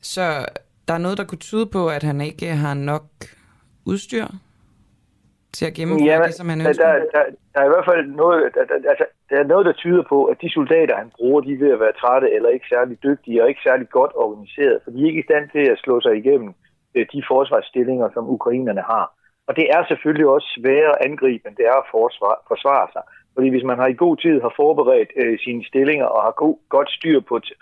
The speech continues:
Speaker 2: på terræn og omgivelser, ja, så kan man jo lægge sig de bedste steder, hvor man er sværest at angribe og nedkæmpe. Og det er jo det, ukrainerne har gjort. Og så ved vi jo også nu, at ukrainerne får masser af hjælp fra amerikanerne,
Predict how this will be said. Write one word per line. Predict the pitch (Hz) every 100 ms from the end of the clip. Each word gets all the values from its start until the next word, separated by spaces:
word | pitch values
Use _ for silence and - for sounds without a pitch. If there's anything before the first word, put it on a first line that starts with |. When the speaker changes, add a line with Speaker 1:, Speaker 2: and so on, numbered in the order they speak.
| - -
Speaker 2:
på | -
terræn | - - 113 143
og | 151
omgivelser, | 127 147 139 127 107 101 - - -
ja, | 135
så | 160
kan | 151
man | 147 131
jo | 131 127 131 120
lægge | 120 160 -
sig | 113
de |
bedste | 117 139 139 117
steder, | - 123 139 135 - -
hvor | - 143
man | 120
er | 110
sværest | - 123 143 -
at | 117 123
angribe | 139 127 120 110
og | 101
nedkæmpe. | 117 123 - 196 _ _ -
Og | -
det |
er | 165
jo | 160
det, | 170 147
ukrainerne | 127 147 147 127 107
har | 101
gjort. | 135 139 - _ _ _
Og | -
så | 156
ved | 156 165
vi | 127
jo | 120
også | 120 135 139
nu, | 139 139
at | - - -
ukrainerne | 147 127 147 156 120 110
får | 131
masser | 123 131 147 - 117
af | 107
hjælp | 131 135 -
fra | 117 101
amerikanerne, | 104 101 - 113 135 131